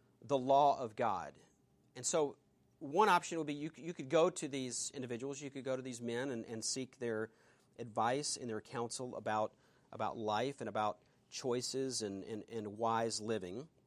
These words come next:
Uh, or, uh, in Solomon's day, there, there was an, you might re-,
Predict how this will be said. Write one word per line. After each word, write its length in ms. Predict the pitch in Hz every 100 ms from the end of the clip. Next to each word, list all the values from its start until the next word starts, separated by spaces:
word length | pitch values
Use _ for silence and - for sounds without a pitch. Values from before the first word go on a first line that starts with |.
| _ _ _ _ _ - - - - -
Uh, 120 | 156
or, 600 | - 233 262 170 143 202 196 _ _ -
uh, 120 | 139
in 140 | 180 170
Solomon's 640 | - 214 262 226 170 127
day, 380 | 135 120 117 139
there, 400 | 151 180 180 - _ -
there 220 | 147 202
was 300 | 220 202 165 -
an, 340 | 160 156 156 151 - 139 143 139 123
you 120 | 156
might 180 | 170 196
re-, 120 | 175